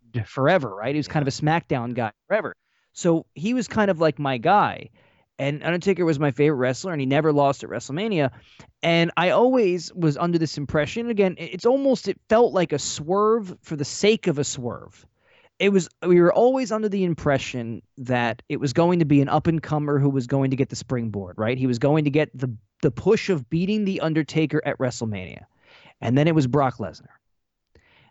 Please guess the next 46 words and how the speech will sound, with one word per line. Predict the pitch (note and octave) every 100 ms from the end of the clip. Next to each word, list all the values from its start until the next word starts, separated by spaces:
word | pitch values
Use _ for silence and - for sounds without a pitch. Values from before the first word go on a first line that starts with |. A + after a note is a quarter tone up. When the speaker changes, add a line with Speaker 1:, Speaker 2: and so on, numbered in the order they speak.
| _ -
Speaker 1:
And | D3 C#3 C3+ C3 - -
I | C3+ C4
was | A#3+
a |
huge | G#3+ - A3 G3
Brock | - F#3 -
Lesnar | F3+ D3+ C#3
fan. | - F3 A#3+ C#3
I |
was | D3 D3
an | E3+
enormous | G3 A3 C#4+ C#4+ G3
Brock | - C#3+ A#2+
Lesnar | A#2+ G2 F#2+
fan. | - D#2 -
I | D3
grew | D#3 G3 A#3
up, | - -
that | F3+ -
was, | G3+
Brock | - D#3 G#3
Lesnar | A3 A3+ A#3
was, | A#3 A#3
again, | F#3 G#3+ A#3
my | G#3+ A#3
guy. | A#3+ B3+ C#4+
Two | A#2+ F3+
thousand | F#3+ G3 G#3+ F3
two | G#3+ A#3+
SmackDown, | A3+ - F#3+ A3+ - B3+ B3
two |
thousand | G#3+ G3
three, | F3 F3+
that, | G#3
that | E3 -
Kurt | - F3
Angle, | D#3 G3 G#3+ A3 - - -
Brock | A#2+ A2+
Lesnar, | D3+ G#3+ F3 G#3
those | D#3+ B3 G3+
were | A3
my | G3 E3+
guys. | E3 G#3 E3+ - G#2+
Speaker 2:
Yeah. | A2+ E3+ G2 -
Speaker 1:
But | A#2+
it | F3